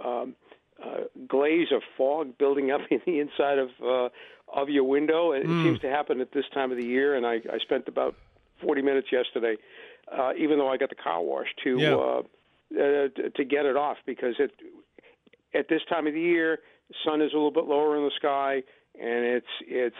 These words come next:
Speaker 1: the worst thing in the world to have
Speaker 2: Yep.
Speaker 1: that rainbow effect,
Speaker 2: Yeah, and it,
Speaker 1: uh,
Speaker 2: and it
Speaker 1: through your
Speaker 2: really,
Speaker 1: window.
Speaker 2: yeah, and it really is. You would think your car's old enough now it would be done outgassing all of the chemicals that are in the car, but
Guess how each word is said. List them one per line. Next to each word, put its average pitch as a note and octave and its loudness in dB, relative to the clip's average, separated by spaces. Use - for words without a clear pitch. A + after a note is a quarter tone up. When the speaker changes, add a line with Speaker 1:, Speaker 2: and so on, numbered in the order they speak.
Speaker 1:
the B2 -2
worst C3+ 0
thing B2+ 2
in A#2+ 2
the A#2 0
world A2+ 0
to G#2 -2
have A2 2
Speaker 2:
Yep. - -
Speaker 1:
that A#2 0
rainbow B2 0
effect, - -4
Speaker 2:
Yeah, C#3+ 0
and F3 2
it, F3+ 2
Speaker 1:
uh, - -2
Speaker 2:
and E3+ 2
it F3+ 0
Speaker 1:
through D#3+ -2
your E3+ 4
Speaker 2:
really, B3+ 8
Speaker 1:
window. G#3+ 0
Speaker 2:
yeah, F3 4
and E3+ 0
it F3 0
really G#3 0
is. G3 2
You G3 -6
would A3+ -10
think G3 -4
your D3 -4
car's D#3+ 0
old D3+ 0
enough D#3 -2
now C#3+ 0
it D3 -6
would A#2+ -12
be A#2+ -10
done C#3 -6
outgassing D3 -6
all C#3 -2
of B2+ -8
the C3+ -6
chemicals D#3 -8
that D#3+ -8
are D#3+ -6
in E3+ -8
the E3+ -12
car, F3 -4
but F#3 -10